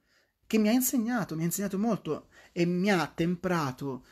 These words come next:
anche in termini di carattere, perché io non ho mollato lo shiatsu, l'ho continuato, e come se l'ho continuato, l'ho finito e ancora sto approfondendo, grazie a Patrizia Stefanini, che io devo citare sempre,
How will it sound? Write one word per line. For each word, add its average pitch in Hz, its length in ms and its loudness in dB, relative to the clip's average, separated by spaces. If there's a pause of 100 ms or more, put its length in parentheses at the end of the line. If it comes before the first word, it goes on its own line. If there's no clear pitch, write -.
(140)
anche 220 240 -2
in 165 160 -2
termini 139 540 -2
di 139 420 -6
carattere, 180 680 -2
perché 165 260 -6
io 185 80 0
non 214 140 2
ho 220 60 0
mollato 180 400 -2
lo 127 80 -8
shiatsu, 220 380 -6
l'ho 131 80 -8
continuato, 139 580 -6
e - 100 -16
come 208 320 0
se 127 120 -8
l'ho 123 100 -8
continuato, 131 680 -8 (260)
l'ho 165 120 -2
finito 247 500 0
e 147 100 -6
ancora 147 420 -2
sto - 140 -6
approfondendo, 143 760 -4
grazie 143 500 -4 (520)
a - 120 -8
Patrizia 143 400 -4
Stefanini, 143 680 -2 (220)
che - 120 -10
io 147 240 0
devo 143 360 -6
citare 151 340 -6
sempre, 190 720 -4